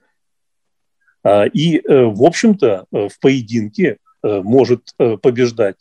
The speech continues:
человек, который говорил, э, в десять раз меньше,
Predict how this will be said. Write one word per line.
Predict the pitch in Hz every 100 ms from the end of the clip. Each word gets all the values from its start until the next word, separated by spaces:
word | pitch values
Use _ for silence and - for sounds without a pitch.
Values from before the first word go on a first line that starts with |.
| _
человек, | - 113 147 -
который | 123 107 120 107 101 -
говорил, | 110 107 107 139 196 - - - _ _ -
э, |
в | 104 104 98 92
десять | 101 170 127
раз | 127 104
меньше, | 123 113 95 -